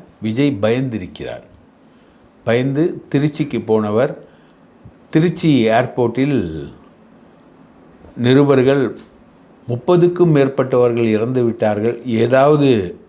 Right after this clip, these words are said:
கருத்து சொல்லுங்கள்" என கேட்டபொழுது, அவர் கருத்து சொல்லாமல் பறந்து விட்டார். சென்னைக்கு இரவு பன்னெண்டு மணிக்கு வந்திருக்கிறார்.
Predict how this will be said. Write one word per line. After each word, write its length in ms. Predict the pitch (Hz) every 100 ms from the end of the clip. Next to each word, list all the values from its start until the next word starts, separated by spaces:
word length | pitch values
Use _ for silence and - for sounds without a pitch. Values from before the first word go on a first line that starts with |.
| -
கருத்து 420 | - 143 160 180
சொல்லுங்கள்" 520 | 160 147 135 131 127 120
என 140 | 107
கேட்டபொழுது, 880 | 98 120 113 104 92 92 92 117 - - _ - - _
அவர் 460 | - 113 107 90 -
கருத்து 460 | - 143 175 - 165
சொல்லாமல் 580 | - 123 120 120 123
பறந்து 380 | 113 101 90 87
விட்டார். 380 | 87 90 85 - - _ _ _ _ - - - - -
சென்னைக்கு 960 | - 135 147 147 131 156 156 120 95 - - -
இரவு 420 | 123 123 135 127 -
பன்னெண்டு 380 | 117 135 139 123
மணிக்கு 340 | 123 127 127
வந்திருக்கிறார். 720 | 104 101 101 92 101 120 151